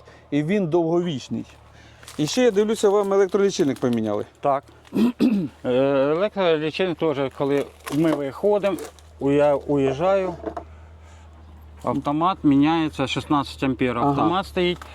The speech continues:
Speaker 2: Ну, видержує цей шістнадцять ампер, не даже більше, ніж шістнадцять ампер. Говорю,
Speaker 1: Щас.
Speaker 2: так, як воно є.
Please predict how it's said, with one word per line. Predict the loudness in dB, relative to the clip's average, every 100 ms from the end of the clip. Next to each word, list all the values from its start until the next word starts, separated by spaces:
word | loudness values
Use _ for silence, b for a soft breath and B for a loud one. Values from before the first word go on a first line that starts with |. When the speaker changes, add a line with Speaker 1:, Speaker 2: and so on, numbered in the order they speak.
| B B B -12
Speaker 2:
Ну, | -2 0 2 0 -2
видержує | 0 0 2 0 0
цей | 0 -2
шістнадцять | -2 -4 -4 -2
ампер, | -2 0 0 0
не | -2
даже | 0 0 2 2 4 4 4 2 2 0 -4 -2
більше, | 0 0 -2 -4
ніж |
шістнадцять | -4 -4 -4 -4
ампер. | -6 -6 -8 -10 -12
Говорю, | -2 0 2
Speaker 1:
Щас. | 2 0
Speaker 2:
так, | -2 -2
як | -2 -2
воно | -2 -2
є. | -4 -8